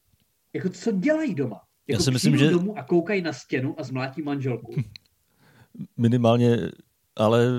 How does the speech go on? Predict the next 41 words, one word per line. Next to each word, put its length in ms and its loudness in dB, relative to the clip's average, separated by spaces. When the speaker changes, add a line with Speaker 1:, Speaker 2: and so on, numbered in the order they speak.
Speaker 2:
ta 100 -6
manželka 320 -2
se 100 -8
musí 200 -10
na 80 -2
něco 200 -6
koukat, 320 -8
ale 260 -2
ty 100 4
li-, 160 2
lidi 220 0
podle 220 4
mě 120 0
to 60 0
vůbec 240 2
netuší, 500 0
Speaker 1:
Ona 120 0
Speaker 2:
jako 100 6
co, 80 4
Speaker 1:
lustr, 140 0
Speaker 2:
co 60 4
to 80 2
Speaker 1:
protože 100 2
je 40 2
Speaker 2:
obnáší. 320 2
Speaker 1:
knokautovaná. 560 -6
Speaker 2:
Ne, 180 -4
ty, 160 -4
ty 100 -6
lidi 160 -4
vůbec 200 0
netuší, 480 -4
co 140 -8
to 120 0
obnáší, 440 -4
jako 240 -4
kolik 360 -4
profesí 680 -4
kolem 320 0
nějakého 720 -2
uměleckého 880 -2